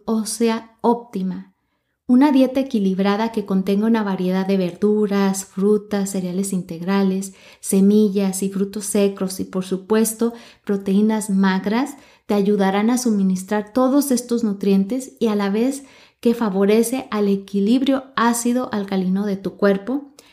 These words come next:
En los Estados Unidos, lamentablemente, muchas personas sufren de acidosis metabólica crónica de bajo grado debido a la dieta que llevan. ¿Por qué? Porque consumen exceso de proteína animal, los cereales refinados son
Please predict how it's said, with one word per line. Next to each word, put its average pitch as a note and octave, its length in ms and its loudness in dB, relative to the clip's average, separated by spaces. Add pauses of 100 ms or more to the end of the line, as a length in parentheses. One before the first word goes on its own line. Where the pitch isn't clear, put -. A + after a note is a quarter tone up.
(340)
En A3+ 120 2
los G#3 140 0
Estados A3+ 480 2
Unidos, G#3+ 460 2
lamentablemente, G#3 920 0
muchas A3+ 400 2
personas G3+ 500 -2
sufren G#3 440 0
de - 300 -8
acidosis F#3+ 640 0
metabólica F#3 720 -2
crónica F#3 500 -2
de F3+ 120 -8
bajo F#3 400 -4
grado F#3+ 460 -4 (540)
debido B3+ 640 2
a G#3 120 -8
la G3 160 -2
dieta G3 420 0
que F#3 140 -8
llevan. F#3 400 -6 (400)
¿Por B3 200 0
qué? E4 340 -4
Porque G#3 540 -2
consumen A#3 640 2
exceso A3+ 640 0
de G3+ 100 -4
proteína F#3+ 540 -2
animal, A3 640 0
los G3 100 -4
cereales G3 800 0
refinados G3 680 -2
son F#3 460 -6